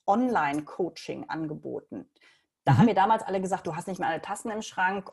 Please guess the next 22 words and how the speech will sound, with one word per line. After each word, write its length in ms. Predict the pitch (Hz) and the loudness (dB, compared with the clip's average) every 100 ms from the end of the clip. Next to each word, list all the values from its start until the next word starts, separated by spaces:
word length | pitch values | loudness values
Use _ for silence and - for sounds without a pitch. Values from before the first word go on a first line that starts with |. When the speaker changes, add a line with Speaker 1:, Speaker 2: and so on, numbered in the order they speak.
| _ | _
Speaker 1:
Online-Coaching, 920 | 196 226 226 202 202 226 220 - 214 | 2 4 4 2 2 2 2 0 0
ja, 180 | 165 170 | 0 0
zweitausendfünfzehn 840 | - 165 165 156 151 202 - 185 160 | 0 -4 -2 -4 -6 -8 -6 -6 -2
war 140 | 147 | -2
das 160 | 151 151 | -2 -4
irgendwie 320 | - 156 139 | -8 -8 -8
völlig 360 | - 165 170 - | -6 -6 -6 -10
absurd. 560 | - 190 240 294 - - - - - _ - | -6 0 2 2 -2 -16 -20 -20 -20 _ 4
Und 400 | 254 269 277 277 | 8 8 8 6
das 140 | 269 | 4
habe 120 | 302 | 2
ich 80 | 320 | 2
damals 340 | 240 247 247 - | 4 4 4 4
aufgesetzt 580 | 311 - 269 262 262 | 2 2 4 4 4
und 80 | 226 | -2
ich 100 | 208 | -4
habe 100 | 226 | -6
es 120 | - | -4
hauptsächlich 540 | 226 247 262 254 247 - | -2 0 0 0 -2 -4
immer 200 | 220 220 | -2 -2
in-house 420 | 226 226 185 175 | -2 -2 0 0
verkauft. 920 | - 170 - 156 170 262 - - - | -4 -6 0 2 2 0 -6 -18 -20